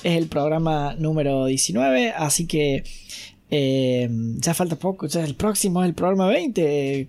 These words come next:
veinte programas, un montón. Eh, y nada, estuvimos jugando esta semana, va, estas dos sema-, sí, estas, estas dos semanas estuvimos jugando,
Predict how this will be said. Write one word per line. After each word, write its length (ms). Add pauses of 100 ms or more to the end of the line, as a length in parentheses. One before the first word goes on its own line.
(120)
veinte 260
programas, 760
un 140
montón. 680 (560)
Eh, 420 (1500)
y 800
nada, 200
estuvimos 380
jugando 340
esta 180
semana, 480
va, 240
estas 260
dos 140
sema-, 240
sí, 120
estas, 340
estas 200
dos 140
semanas 340
estuvimos 320
jugando, 560